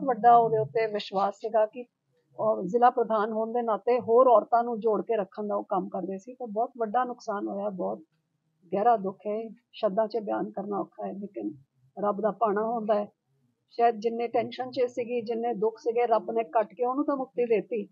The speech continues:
ਲੇਕਿਨ ਕਿਤੇ ਨਾ ਕਿਤੇ ਮਹਿਸੂਸ ਜ਼ਰੂਰ ਹੁੰਦਾ ਹੈ ਕਿ ਅਜੇ ਲੋੜ ਬਹੁਤ ਸੀਗੀ ਇਹੋ ਜਿਹੇ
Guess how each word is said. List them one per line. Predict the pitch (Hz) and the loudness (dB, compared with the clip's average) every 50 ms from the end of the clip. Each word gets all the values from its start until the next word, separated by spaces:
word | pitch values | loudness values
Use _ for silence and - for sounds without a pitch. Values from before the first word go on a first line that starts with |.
| _ _ - | _ _ -10
ਲੇਕਿਨ | 214 208 233 240 247 | -8 -6 -4 -6 -4
ਕਿਤੇ | 240 247 226 240 262 | -4 -4 -4 -4 -4
ਨਾ | 254 262 | -4 -4
ਕਿਤੇ | 254 - 247 240 269 262 | -4 -4 -4 -4 -4 -4
ਮਹਿਸੂਸ | 254 240 220 208 - - 226 208 202 | -2 -4 -6 -6 -4 -4 -4 -4 -4
ਜ਼ਰੂਰ | 208 220 220 220 254 254 | -2 -2 -2 -2 -2 -4
ਹੁੰਦਾ | 254 233 226 226 226 | -4 -4 2 2 2
ਹੈ | 226 | 2
ਕਿ | 226 240 240 240 233 | 2 0 0 0 0
ਅਜੇ | 208 240 226 | 0 0 -2
ਲੋੜ | 220 202 208 202 196 196 | -2 -2 -2 -2 -2 -4
ਬਹੁਤ | 196 196 208 208 214 - | -4 -4 -6 -6 -6 -6
ਸੀਗੀ | _ - 196 175 170 180 180 185 _ _ - | _ -8 -6 -4 -4 -6 -6 -8 _ _ -10
ਇਹੋ | 185 196 196 208 | -8 -8 -8 -6
ਜਿਹੇ | 208 214 208 202 208 | -6 -4 -6 -6 -6